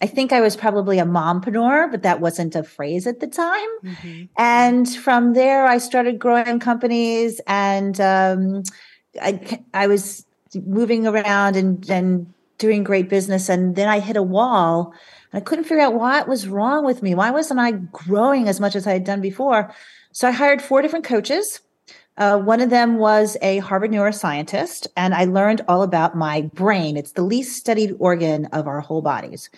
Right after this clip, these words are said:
Speaker 1: Um, if you think about it, like, we scan everything, we very rarely scan our brains to know what's going on. So once I learned all about brain science, I decided that I should be all in on that. Uh, and I went and got a P H D in <laughs> business psychology.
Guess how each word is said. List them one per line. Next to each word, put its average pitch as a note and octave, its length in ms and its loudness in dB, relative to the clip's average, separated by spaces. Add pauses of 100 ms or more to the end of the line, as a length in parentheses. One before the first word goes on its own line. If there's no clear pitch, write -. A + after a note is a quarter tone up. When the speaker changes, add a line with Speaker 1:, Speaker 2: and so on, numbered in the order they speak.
(460)
Speaker 1:
Um, F3 140 2
if F3 100 0
you G3 80 -2
think B3 160 4
about G#3 200 4
it, - 20 0
like, F3+ 120 2
we F3+ 80 4
scan A3+ 400 0
everything, G3 380 0
we D#3+ 80 0
very F#3+ 300 2
rarely F3+ 320 0
scan D#3+ 320 -6
our D3 120 -6
brains C3+ 520 -14 (240)
to G#3 80 -2
know F#3+ 140 2
what's F3+ 160 0
going D#3 280 -4
on. C3 260 -12
So - 140 -4
once C#4+ 240 0
I C#4+ 60 2
learned B3 240 2
all A#3+ 100 2
about G#3 240 2
brain G#3 260 -2
science, G#3+ 460 -2
I F#3 60 2
decided F#3 380 0
that F3+ 100 0
I F3 100 2
should E3+ 180 -4
be F3+ 220 -2
all F#3+ 240 4
in F#3+ 140 -2
on D#3 180 -2
that. C#3 380 -8 (460)
Uh, D#3+ 280 -6
and F#3 180 2
I F3+ 120 2
went G3 180 0
and G3 80 -2
got F#3+ 140 2
a F3+ 120 0
P G3+ 160 -6
H F#3+ 180 -4
D G#3+ 120 -2
in G3+ 100 0
<laughs> F3+ 60 -2
business A3+ 240 -2
psychology. A#3+ 1120 0